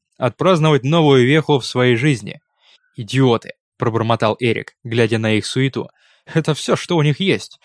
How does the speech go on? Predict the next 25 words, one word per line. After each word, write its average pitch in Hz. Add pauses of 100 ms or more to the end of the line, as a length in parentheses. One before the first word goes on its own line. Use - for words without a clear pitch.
(160)
и 151
они 160
тут 214
же 165
это 180
профукают. 175 (260)
Никакой 202
стратегии, 151 (180)
никакого 202
планирования". 151 (460)
Мы 165
стояли 135
в 123
стороне, 123
не 156
желая 170
присоединяться 117
к -
этому 113
балагану. 117 (600)
Эрик, 202
как 185
всегда, 175
был 165
сосредоточен. 160